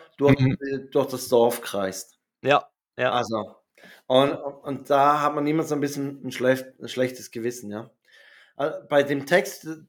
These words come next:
Speaker 1: wo du vorgelesen hast, ähm, „Während sie tagsüber fast ununterbrochen ratzen,
Speaker 2: Mhm.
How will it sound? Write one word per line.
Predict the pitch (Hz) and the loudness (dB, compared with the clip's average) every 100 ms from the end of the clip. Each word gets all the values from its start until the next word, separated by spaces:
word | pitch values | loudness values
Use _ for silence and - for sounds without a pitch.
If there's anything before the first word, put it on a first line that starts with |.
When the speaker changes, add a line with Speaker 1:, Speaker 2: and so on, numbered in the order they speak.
| _ | _
Speaker 1:
wo | 139 143 | -10 -8
du | 139 185 | -4 -6
vorgelesen | 175 175 175 165 160 156 147 | 0 0 0 -2 -2 -4 -4
hast, | 160 - - | -4 -6 -4
ähm, | 123 131 135 143 - _ _ _ _ _ _ - - | 0 2 2 -2 -10 _ _ _ _ _ _ -18 0
„Während | 117 127 135 | 2 2 -2
sie | 131 | -2
tagsüber | 127 151 - 147 139 | 2 2 0 -2 -2
fast | - 131 139 - | 0 -2 -2 -4
ununterbrochen | 165 165 160 147 131 123 131 - 117 | 0 0 2 0 -2 -2 -2 -4 -8
ratzen, | 95 104 135 - - 127 185 - _ _ _ 135 | -4 -2 -2 -2 -4 -2 -2 -6 _ _ _ 4
Speaker 2:
Mhm. | 120 131 151 | 6 6 2